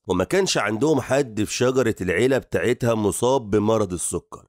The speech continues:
هنا بقى بيكون احتمالين بس للطفل اللي هيتولد. الاحتمال الأول يا صديقي إن الطفل يرث الجين السليم من الأب والأم،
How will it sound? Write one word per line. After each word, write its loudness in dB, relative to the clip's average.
هنا 2
بقى 0
بيكون 0
احتمالين -2
بس 0
للطفل -4
اللي -4
هيتولد. -10
الاحتمال 0
الأول 2
يا 2
صديقي -4
إن 2
الطفل 0
يرث 2
الجين 0
السليم 0
من 4
الأب 0
والأم، 2